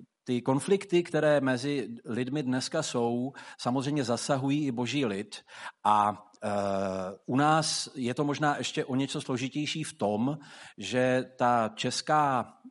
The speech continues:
eh, kotlina, krásná země, teda česká i slovenská,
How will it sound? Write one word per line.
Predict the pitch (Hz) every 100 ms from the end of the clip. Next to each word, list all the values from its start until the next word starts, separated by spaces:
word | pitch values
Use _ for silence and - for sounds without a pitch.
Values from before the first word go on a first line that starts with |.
| _
eh, | 95 92 90 87 85 98 107
kotlina, | - 117 143 151 147 147
krásná | 139 123 120 - 139 131
země, | 117 131 135 139 135 - -
teda | 104 95 - -
česká | 123 - 135
i | 110
slovenská, | 107 123 143 151 - - 131